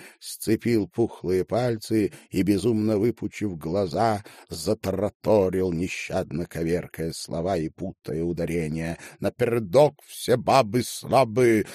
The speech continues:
скажу вам фравту не таясь, но тут,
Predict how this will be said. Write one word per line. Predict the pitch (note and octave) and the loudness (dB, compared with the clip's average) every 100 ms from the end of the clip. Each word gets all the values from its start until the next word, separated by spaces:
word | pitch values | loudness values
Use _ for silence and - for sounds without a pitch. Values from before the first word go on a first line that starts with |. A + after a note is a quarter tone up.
| - | -16
скажу | - - D#2+ E2 C3+ | -12 -6 0 2 4
вам | - C3+ A2+ | 4 2 2
фравту | - - - C#3+ D3 - B2 | -6 -12 2 4 4 0 0
не | B2+ A#2+ | 2 2
таясь, | A2 G#2 D3 D#3 - - - - - | 4 6 8 6 2 -10 -12 -20 -6
но | A#2+ A2+ _ | -2 -2 _
тут, | F3 F3 | 6 6